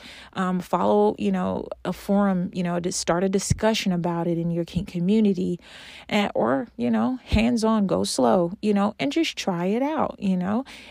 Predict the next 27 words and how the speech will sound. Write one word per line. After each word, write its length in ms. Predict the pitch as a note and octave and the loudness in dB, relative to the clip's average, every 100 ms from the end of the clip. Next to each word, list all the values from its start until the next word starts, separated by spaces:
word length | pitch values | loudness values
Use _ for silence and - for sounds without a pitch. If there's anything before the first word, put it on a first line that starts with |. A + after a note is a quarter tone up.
| - | -4
and 200 | G3+ G3+ | 0 2
you'd 160 | G#3 | 2
be 120 | A3+ C4+ | -2 -4
surprised 920 | - C#4 - G4+ A#3 G3 G#3 G#3+ - - - - _ - | -6 -6 -4 -2 0 0 0 -4 -10 -20 -20 -20 _ -4
by 320 | F#3 G3 G3 | 0 2 2
identifying 720 | F#3+ G3+ D#4+ A4 - G#3 F#3 | 2 2 0 -2 -2 0 0
your 140 | F3+ | -2
kink, 400 | F3 - G4+ F4+ | -4 -8 -10 -8
you 120 | A3+ G#3+ | -6 -6
find 400 | - - D#4+ A3+ | -4 -4 -2 0
that, 200 | F#3+ F#3+ | 0 -2
hey, 340 | - F4 F#3+ | -2 -2 -2
this 320 | D#3+ G3 - | -2 -2 -2
is 480 | A3 G#3+ G#3+ G3+ - - - | 0 2 0 -2 -6 -8 -8
very, 720 | D#3 D3+ D#3+ D#3+ D#3+ E3 E3 - _ | -6 -2 -2 -2 -2 -4 -6 -12 _
you 160 | G3 | -2
know, 300 | D#3+ D#3+ E3+ - - - _ - | 0 -2 -6 -10 -20 -20 _ -12
safe. 480 | - - C#4+ F#3 - | -2 0 2 0 -6
It's 200 | F3+ - | -6 -6
very 380 | D3 D3+ D#3 G3 | -4 -4 -2 0
normal. 580 | A3 C#4 F4+ G#3 - - | 0 -2 -2 -2 -2 -6
This 240 | F3+ F3+ | -6 -4
is, 280 | F#3+ F#3+ F#3+ | -6 -6 -6
this 180 | G3 G3 | -6 -4
is 100 | G3+ | -6
cool. 420 | - F4 E3+ D3+ | -2 0 2 0
Or 320 | - E3 F#3 | 0 0 0